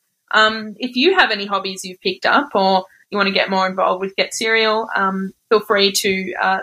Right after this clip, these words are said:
search us up on all our socials. So it's just Get Cereal on Instagram, Facebook, and Twitter. Um, you can also go on to the sin page, so that's sin dot org dot A U, look up Get Cereal. And, uh, and without further ado, um, we'll just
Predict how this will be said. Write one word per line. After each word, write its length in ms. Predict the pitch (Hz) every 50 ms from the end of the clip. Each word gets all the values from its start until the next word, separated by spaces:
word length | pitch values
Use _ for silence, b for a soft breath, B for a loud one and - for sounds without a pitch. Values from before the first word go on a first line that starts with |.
| -
search 240 | - - 214 202 202
us 100 | - -
up 140 | 202 202 -
on 100 | 196 190
all 120 | 190 196 190
our 120 | 190 190
socials. 720 | 190 - 202 202 226 240 - 262 247 247 247 247 247 -
So 160 | - 196 180 175
it's 140 | - -
just 180 | - 185 185 -
Get 220 | - 214 208 -
Cereal 580 | - - 208 196 196 196 196 196 196 190 185 185
on 200 | 165 143 160 156
Instagram, 560 | - 185 185 - - 185 185 180 180 180 180 -
Facebook, 440 | - - - - - 180 180 - - - - _ _ _ _ _
and 120 | - 202 190
Twitter. 220 | - 220 202 214
Um, 300 | 214 254 269 233 214 214
you 60 | 214
can 120 | 214 247 233
also 240 | 233 240 - 240 220
go 240 | 214 190 190 190
on 220 | 165 170 185 185 190 - -
to 260 | 185 175 175 180 180
the 80 | 180 180
sin 240 | - 220 220 226
page, 340 | 233 240 226 220 220 220 214
so 140 | - - 175
that's 220 | - - - -
sin 260 | - 233 233 233 233 233
dot 180 | 220 170 - -
org 260 | 208 202 202 196 196
dot 120 | 196 185 185
A 100 | 185 190
U, 420 | 185 196 262 320 349 370 392 381 b b b b _ -
look 140 | 247 240
up 140 | 233 208 - -
Get 160 | 175 - -
Cereal. 640 | - 233 220 220 220 220 220 214 214 214 220 226 - _ _ _ _ _ _ _ _ -
And, 300 | 202 208 202 202 202 196
uh, 400 | 190 190 190 190 190 190 190 - - - _ _ _ _ _ _ -
and 160 | 214 208 208
without 400 | 214 220 214 277 302 349 - -
further 280 | - 214 202 202 196 196
ado, 440 | 196 196 196 185 196 226 285 381 403
um, 320 | - 208 196 196 202 202
we'll 80 | 202 202
just 260 | 226 233 - -